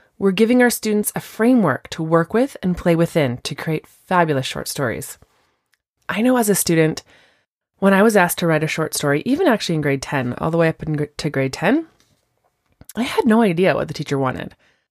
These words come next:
The teacher would often write a brief description on the board of what they wanted included, but I had no framework. It just felt like there was all of this mystery behind writing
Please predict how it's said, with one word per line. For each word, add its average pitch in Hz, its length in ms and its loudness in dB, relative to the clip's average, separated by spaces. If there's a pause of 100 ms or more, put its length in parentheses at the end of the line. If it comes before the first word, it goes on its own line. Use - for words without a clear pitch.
(300)
The 196 100 0
teacher 240 320 0
would 226 100 4
often 196 340 0
write 180 220 2
a 175 140 0
brief 160 560 -2
description 185 580 -2
on 165 240 2
the 156 100 0
board 151 460 0
of 165 160 -2
what 170 140 2
they 165 100 2
wanted 151 480 0 (500)
included, 175 800 2 (640)
but 175 400 2 (100)
I 190 120 -2
had 330 220 0
no 247 220 4
framework. 214 720 2
It - 160 -6
just 254 240 -6
felt 214 260 -8
like 220 160 -6
there 196 100 0
was 180 200 0
all 175 240 -2
of 208 80 -2
this 202 200 0
mystery 180 800 0
behind 175 400 0
writing 165 540 2